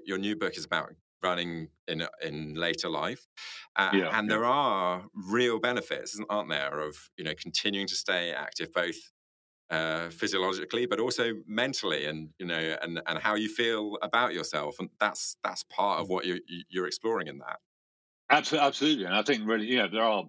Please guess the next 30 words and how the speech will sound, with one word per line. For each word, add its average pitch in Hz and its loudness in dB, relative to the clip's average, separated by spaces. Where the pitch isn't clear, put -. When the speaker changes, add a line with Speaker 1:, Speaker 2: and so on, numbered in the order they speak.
Speaker 2:
huge 107 0
physiological 90 0
benefits 80 -2
to 80 2
being 80 0
a, 76 -4
being 80 -2
a 78 -6
runner, 80 -2
you 80 -4
know, 73 -6
in 76 -12
the 78 -8
decades 76 -2
following 76 -2
retirement. 85 -4
Um, 95 2
but 104 4
Speaker 1:
Mm. 92 -12
Speaker 2:
the 117 4
ones 104 2
I'm 95 2
more 92 2
interested 90 0
in 78 -6
really 87 4
are 82 0
the 85 0
mental 82 0
and 76 -8